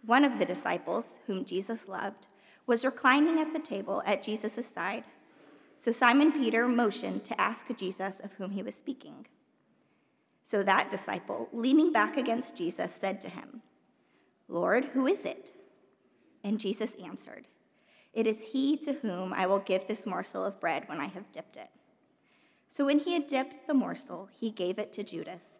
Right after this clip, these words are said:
the son of Simon Iscariot. Then after he had taken the morsel, Satan entered into him.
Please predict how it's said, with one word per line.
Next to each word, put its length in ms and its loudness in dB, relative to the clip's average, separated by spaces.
the 40 -12
son 280 -2
of 80 -2
Simon 420 -6
Iscariot. 540 -18
Then 160 2
after 340 4
he 80 4
had 100 0
taken 320 0
the 80 2
morsel, 440 -6
Satan 380 0
entered 360 -6
into 300 -6
him. 300 -20